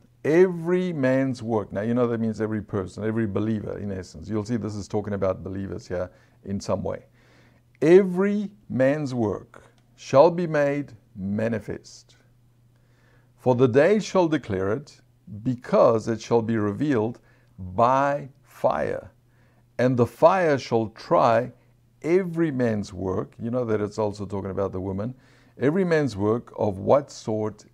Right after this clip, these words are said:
it is. And so traditionally, this is taught to say, "See, every single thing you do here on earth is going to be judged. And God is a fire,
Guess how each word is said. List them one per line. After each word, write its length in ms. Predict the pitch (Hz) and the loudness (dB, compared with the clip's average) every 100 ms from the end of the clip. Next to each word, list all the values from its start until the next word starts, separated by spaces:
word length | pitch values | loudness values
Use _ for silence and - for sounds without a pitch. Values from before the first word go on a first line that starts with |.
| _ | _
it 120 | 101 | -8
is. 400 | 98 92 - - _ _ _ _ _ - | -6 -8 -12 -20 _ _ _ _ _ -2
And 120 | 123 | 0
so 180 | 147 139 | 2 2
traditionally, 880 | - 127 165 233 - 110 104 110 120 _ - | 0 2 2 2 -2 -4 -2 -6 -10 _ -8
this 300 | 110 170 180 | -2 -2 -2
is 180 | 147 - | -6 -4
taught 320 | - 147 143 | -4 -2 -4
to 120 | 113 | -10
say, 320 | - 117 101 | -6 -4 -4
"See, 460 | 92 - 110 135 175 _ _ _ _ - | -6 -6 -4 -4 -6 _ _ _ _ -4
every 580 | 156 165 151 165 175 | -2 -2 -2 0 0
single 500 | 143 156 160 156 151 131 | -2 -6 -8 -4 -6 -6
thing 320 | - 147 135 | -10 -8 -4
you 80 | 123 | -2
do 140 | 143 | -4
here 280 | 120 127 117 | -2 -4 -2
on 140 | 110 | 0
earth 360 | 120 98 101 _ _ _ - | 0 -2 -8 _ _ _ -8
is 200 | 104 90 | -6 -2
going 280 | 113 120 120 | 0 2 0
to 120 | 113 | -4
be 140 | 107 | -6
judged. 720 | 95 107 98 - - - _ _ _ _ _ _ _ _ _ - | -6 -4 -4 -6 -12 -20 _ _ _ _ _ _ _ _ _ -6
And 220 | 107 92 | -4 2
God 260 | 110 139 | 6 6
is 160 | 165 113 | 6 2
a 80 | 107 | -2
fire, 520 | - 85 92 110 | -2 -4 -4 -6